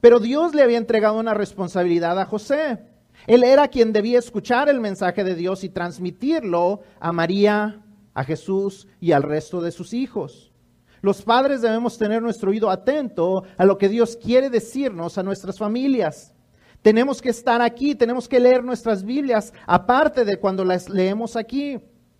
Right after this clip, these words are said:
Debemos saber lo que es agradable a Dios y lo que no. Sin importar lo que la cultura diga, debemos ser firmes. No ser ásperos, pero sí ser firmes en lo que es agradable a Dios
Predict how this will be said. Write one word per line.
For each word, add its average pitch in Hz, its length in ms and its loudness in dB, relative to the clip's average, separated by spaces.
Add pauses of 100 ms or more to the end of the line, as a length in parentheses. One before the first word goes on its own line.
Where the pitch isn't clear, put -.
(400)
Debemos 233 380 0
saber 226 420 0
lo 254 100 -4
que 233 100 -4
es 233 120 -6
agradable 202 460 -2
a 196 60 -2
Dios 233 380 -4 (240)
y 208 120 -2
lo 220 180 0
que 226 100 2
no. 262 520 -4 (220)
Sin 226 280 -2
importar 277 500 0
lo 233 100 -4
que 226 120 0
la 190 120 0
cultura 190 460 -2
diga, 208 300 0
debemos 226 320 0
ser 233 260 2
firmes. 269 720 -4 (340)
No 240 160 0
ser 240 240 0
ásperos, 226 680 0
pero 208 200 0
sí 277 260 -4
ser 262 240 -2
firmes 233 540 -4
en 190 100 -4
lo 196 140 -4
que 208 160 4
es 262 160 0
agradable 208 480 0
a 190 60 0
Dios 214 360 -4